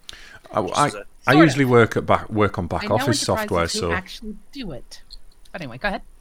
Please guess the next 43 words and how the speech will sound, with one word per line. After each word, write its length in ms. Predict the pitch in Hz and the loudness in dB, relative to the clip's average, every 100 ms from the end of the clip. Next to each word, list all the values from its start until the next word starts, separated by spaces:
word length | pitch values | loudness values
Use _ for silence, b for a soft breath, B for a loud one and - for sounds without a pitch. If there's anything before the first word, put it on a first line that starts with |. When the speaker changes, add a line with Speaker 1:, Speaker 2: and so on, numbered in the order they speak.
| - | -4
Speaker 1:
Mm, 140 | 107 | -2
so 160 | 131 107 | 2 4
Speaker 2:
Sorry. 140 | 113 - | 2 2
Speaker 1:
I, 60 | 123 | 2
I 20 | |
work 260 | 123 120 120 | 6 6 4
on 80 | |
back 200 | 101 101 | 2 2
office 260 | 120 117 107 | 2 0 -2
software 360 | - 90 - 85 | -2 -4 -2 -2
most 240 | 85 82 | -2 -4
of 60 | 87 | -6
the 40 | |
time, 160 | 87 80 | -4 -4
so 160 | - 90 | -2 0
I'm 220 | 101 98 | 2 0
e-, 80 | 92 | -2
engaged. 520 | 98 92 90 95 92 | -4 -4 -2 0 0
I 120 | - 92 | 0 0
don't 140 | 87 | 0
have 140 | 85 | -2
to 80 | - | -4
make 240 | 82 78 - | -6 -6 -8
it 140 | 85 - | -12 -10
flashy 380 | - 78 - 82 | -8 -6 -6 -6
and 120 | 80 | -4
fancy 380 | 85 82 - - | -4 -4 -6 -8
for, 320 | - 80 78 b b b b | -8 -8 -8 b b b b
uh, 200 | - 82 | -6 -4
for 200 | 80 - | -4 -6
somebody 480 | 101 - 90 80 80 | -4 -2 -2 -2 -4
who's 260 | 80 80 - | -4 -4 -6
in 100 | 82 | -6
a 40 | |
boardroom. 480 | 78 85 82 87 82 | -2 -2 -2 -4 -4
I 40 | |
mean, 80 | 87 | -2
sometimes 460 | 87 120 92 87 85 | 2 2 2 0 0
I 40 | |
do, 200 | 82 98 | 0 0
very 240 | 90 90 85 | 2 0 2
rarely, 320 | 87 92 95 | 0 2 0
but 220 | 85 90 | 0 -2